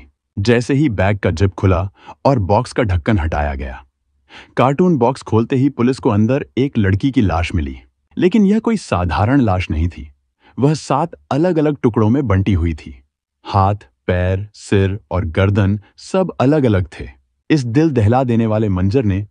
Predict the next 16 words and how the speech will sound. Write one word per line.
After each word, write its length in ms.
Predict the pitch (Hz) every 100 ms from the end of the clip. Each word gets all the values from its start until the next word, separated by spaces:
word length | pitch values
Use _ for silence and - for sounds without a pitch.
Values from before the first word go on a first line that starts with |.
| _
पुलिस 260 | 170 170 -
टीम 180 | 135 135
को 120 | 127
सन्न 320 | - 107 95
कर 160 | 82 73
दिया। 300 | 73 - - _ _ _ _ -
लाश 300 | 104 143 165
को 140 | -
तुरंत 400 | 135 - 120 147
बरामद 420 | 107 95 90 92 -
कर 160 | 98
पोस्टमार्टम 640 | 101 110 104 101 90 98 92
के 100 | 90
लिए 120 | 87
भेजा 280 | 71 73 67
गया। 280 | 67 -